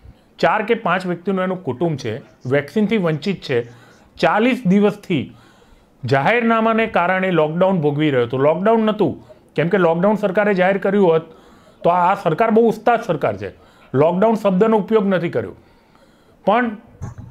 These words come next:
જાહેરનામાનો ઉપયોગ કરી અને એનો ધંધો બંધ કરાવી દીધો, રોજગાર બંધ હતો.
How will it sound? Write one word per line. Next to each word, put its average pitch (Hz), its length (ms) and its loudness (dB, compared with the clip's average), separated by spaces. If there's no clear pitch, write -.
જાહેરનામાનો 233 720 2
ઉપયોગ 214 400 0
કરી 180 420 2
અને 208 140 2
એનો 202 300 0
ધંધો 185 300 2
બંધ 185 220 2
કરાવી 139 280 0
દીધો, 110 220 -8
રોજગાર 175 400 2
બંધ 185 240 2
હતો. 107 280 -6